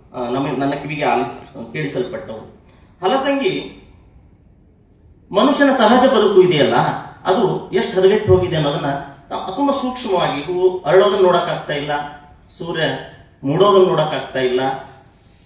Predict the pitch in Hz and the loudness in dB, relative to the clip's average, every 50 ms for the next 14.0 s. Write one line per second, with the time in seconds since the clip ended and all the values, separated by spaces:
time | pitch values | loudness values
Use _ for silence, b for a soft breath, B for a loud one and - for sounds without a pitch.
0 | b b b b b b b _ _ - - 165 175 196 196 208 202 196 196 - | b b b b b b b _ _ -6 0 2 2 2 2 2 2 2 2 0
1 | - - - 147 147 156 170 170 170 165 160 135 151 151 151 156 156 131 117 139 | -2 -6 -12 -12 -10 -8 -8 -6 -4 -4 -4 -2 -4 -4 -4 -4 -4 -4 -4 -2
2 | 151 165 180 185 175 160 151 - - - 160 135 127 127 - - - - _ _ | 2 2 4 4 4 2 0 0 -2 -2 -4 -6 -6 -8 -10 -14 -20 -20 _ _
3 | _ - - 139 135 139 135 - 160 156 151 147 - 120 - - - - - - | _ -10 -6 -4 -4 -4 -2 -2 -2 0 0 0 0 -2 -4 -8 -12 -16 -20 -20
4 | - - 123 135 139 139 - 151 147 139 135 135 135 151 156 156 - - - 143 | -20 -10 -6 -6 -6 -4 -4 -4 -2 -2 -2 0 0 -2 -2 -4 -8 -8 -6 -6
5 | 131 127 123 - 127 131 143 151 - - 127 139 160 160 208 202 202 190 180 160 | -6 -6 -6 -6 -6 -4 -2 -2 -2 -2 -2 -4 -2 -2 -2 -2 0 -2 -2 -2
6 | 151 143 131 131 156 175 185 180 208 202 185 165 160 160 175 175 175 165 160 156 | -4 -6 -6 -4 -4 -4 -4 -4 -4 -4 -4 -4 -4 -6 -4 -4 -2 -2 -2 -2
7 | 151 143 127 - - 127 131 135 156 156 156 147 135 143 135 120 127 120 117 - | -2 -4 -4 -6 -6 -4 -4 -4 -4 -4 -6 -8 -8 -6 -2 -2 -2 -2 -2 -6
8 | - - - - - 135 139 143 135 - - - - 156 156 156 151 143 147 143 | -12 -16 -18 -12 -6 -4 -2 -2 0 0 0 -2 -2 -4 -6 -6 -6 -6 -4 -4
9 | 135 117 113 - - - - - - 123 131 139 - 196 214 226 202 165 - - | -4 -4 -6 -8 -12 -16 -20 -14 -6 -2 0 2 2 4 4 4 2 2 0 -2
10 | - - - - - - - - _ _ _ _ - 127 127 127 120 120 110 - | -4 -10 -14 -20 -20 -20 -20 -20 _ _ _ _ -8 -6 -4 -2 -2 -4 -6 -8
11 | - - - - - 117 131 - 180 190 196 - - - - - 151 151 151 156 | -12 -18 -20 -16 -8 -6 -2 0 2 2 2 0 -2 -6 -6 -2 0 2 2 2
12 | 156 151 156 156 151 127 127 127 - - - - - 135 131 131 127 127 123 120 | 2 2 0 0 -2 -2 -4 -6 -8 -14 -12 -6 -4 -2 -2 0 0 0 0 -2
13 | 123 120 - - - 120 120 - - - 117 107 107 110 110 - - - - | -2 -4 -6 -10 -12 -12 -12 -12 -10 -10 -8 -8 -8 -10 -12 -16 -20 -20 -20